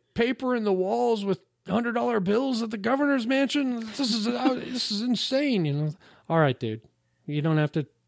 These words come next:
talk about how much money the governor's spending on their brunch every week. But I just think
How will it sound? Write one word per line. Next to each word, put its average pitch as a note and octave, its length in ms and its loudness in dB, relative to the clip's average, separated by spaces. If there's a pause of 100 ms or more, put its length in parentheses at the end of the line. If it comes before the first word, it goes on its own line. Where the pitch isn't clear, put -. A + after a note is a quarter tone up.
talk C#3 240 2
about C3 200 0
how C3+ 100 0
much C3 220 -4
money B2+ 200 0
the B2 100 -2
governor's A#2 360 -4
spending A#2+ 400 -4
on B2 140 -2
their A#2+ 160 -4 (280)
brunch B2 400 0 (1040)
every B2+ 220 0
week. B2+ 240 0 (100)
But C3 260 0 (680)
I G3+ 80 2
just A3 220 0
think F#3+ 200 -2